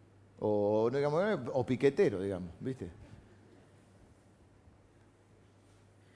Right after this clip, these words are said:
Y cuestionan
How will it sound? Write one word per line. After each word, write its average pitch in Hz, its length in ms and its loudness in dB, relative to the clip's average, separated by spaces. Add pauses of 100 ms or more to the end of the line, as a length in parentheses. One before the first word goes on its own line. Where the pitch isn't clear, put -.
(1200)
Y 156 100 4
cuestionan 170 1040 0